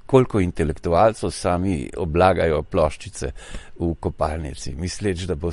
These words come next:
pri tem nekaj prišparal. Vozimo se pa z avtomobili v najvišjem razredu,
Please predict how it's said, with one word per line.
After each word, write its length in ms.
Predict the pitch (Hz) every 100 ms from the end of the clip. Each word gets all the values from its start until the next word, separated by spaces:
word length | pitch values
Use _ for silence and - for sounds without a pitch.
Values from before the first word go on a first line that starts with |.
| -
pri 120 | - -
tem 240 | 101 92
nekaj 260 | 78 - 90
prišparal. 680 | 80 - - 76 65 67 - - -
Vozimo 360 | 82 98 107 95
se 140 | 98
pa 200 | - 85
z 160 | 76 80
avtomobili 680 | - 92 85 80 101 95 - - - - -
v 280 | 69 92 87 82 73 80 82 90
najvišjem 560 | 90 90 87 - 95 85
razredu, 800 | 85 76 85 85 80 78 71